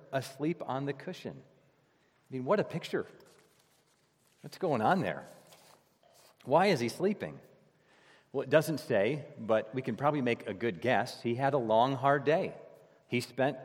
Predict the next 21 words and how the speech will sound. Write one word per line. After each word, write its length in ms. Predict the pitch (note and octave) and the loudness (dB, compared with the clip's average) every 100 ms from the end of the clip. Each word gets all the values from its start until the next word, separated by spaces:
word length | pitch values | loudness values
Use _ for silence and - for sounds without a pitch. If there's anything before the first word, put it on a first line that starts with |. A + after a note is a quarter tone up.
| - - | -14 -6
the 80 | A#2 | 0
day 240 | G#2+ B2+ | 2 2
teaching 580 | - - B2+ - C#3+ C#3+ | 0 -4 -4 -2 -2 -4
crowds. 680 | - A#2+ A2 C#3+ D#3+ - - - - _ - | 2 4 4 2 -4 -12 -20 -20 -20 _ -6
Teaching 340 | C#3 C3+ D3+ | -4 0 0
is 120 | C#3 | 0
tiring. 600 | - - G#2+ A#2+ C3+ F#3 - - - - _ | -2 -2 0 2 0 -2 -6 -14 -20 -20 _
If 80 | A#2+ | 0
I 100 | B2+ | 2
ever 160 | C#3 | 4
have 140 | C3+ C#3+ | 4 2
to 80 | A#2+ | -2
teach 260 | C3+ - | -6 -4
multiple 340 | A#2 C3+ B2+ B2 | -2 -2 -4 -4
times 320 | B2 B2+ C3+ | -2 -2 0
in 120 | B2+ | -2
a 40 | |
day, 420 | G2 F#2+ G2+ D#3 - - - - _ | 0 0 0 -2 -6 -16 -20 -20 _
I'm 260 | F#2 A2+ A2 - | 0 0 -2 0
often 320 | A2 - C3+ | 0 2 0
exhausted. 720 | B2+ G#2 C3+ F3 F#3+ - B1+ | 0 2 4 4 2 -4 -14